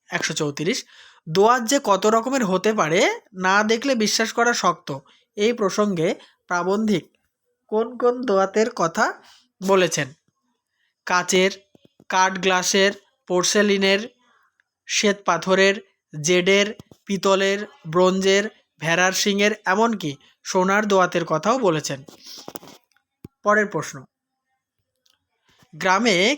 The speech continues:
কেউ দু একটা পাস দিতে পারলে বুড়ো বুড়িরা কি বলে আশীর্বাদ করতেন? "বেঁচে থাকো বাছা, তোমার সোনার দোয়াত কলম হোক।" একশো চৌত্রিশ, সোনার দোয়াত কলম যে সত্যিই হতো তা প্রাবন্ধিক কোথা থেকে দেখেছিলেন?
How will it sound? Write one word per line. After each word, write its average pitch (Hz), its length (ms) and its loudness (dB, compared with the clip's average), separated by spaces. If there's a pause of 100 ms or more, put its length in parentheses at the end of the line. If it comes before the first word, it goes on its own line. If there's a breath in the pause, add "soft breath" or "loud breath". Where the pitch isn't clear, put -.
কেউ 226 280 2
দু 214 200 2
একটা 226 300 2
পাস 196 300 0
দিতে 220 240 0
পারলে 202 360 2
বুড়ো 208 240 2
বুড়িরা 220 340 2
কি 240 200 -6
বলে 247 220 2
আশীর্বাদ 185 500 0
করতেন? 143 380 -8 (400)
"বেঁচে 196 280 2
থাকো 185 260 0
বাছা, 160 340 2 (280 loud breath)
তোমার 175 220 0
সোনার 208 480 0
দোয়াত 180 360 0
কলম 185 400 0 (300)
হোক।" 196 300 0 (640)
একশো 170 240 -4
চৌত্রিশ, 143 500 -8 (300 soft breath)
সোনার 233 420 0
দোয়াত 214 320 2
কলম 220 280 0
যে 233 120 0
সত্যিই 233 420 -4
হতো 165 380 -2 (140)
তা 190 120 -2
প্রাবন্ধিক 185 540 -2
কোথা 185 280 -4
থেকে 208 220 -4
দেখেছিলেন? 156 580 -4